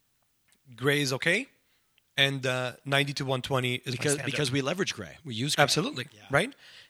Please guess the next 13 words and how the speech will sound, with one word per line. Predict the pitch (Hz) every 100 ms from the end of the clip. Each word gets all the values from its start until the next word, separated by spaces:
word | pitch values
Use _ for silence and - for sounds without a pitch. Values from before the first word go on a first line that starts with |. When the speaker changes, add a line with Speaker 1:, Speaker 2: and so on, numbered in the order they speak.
| -
Speaker 1:
And | 180
that's, | 254 - -
and | 180
that's | 208 -
okay. | 196 - 226 165 - - - -
But | 151
why | 165
don't | 220 -
you | 208
allow | 175 147 143
the | 147 139
service | - 160 165
provider | 156 131 120 120 143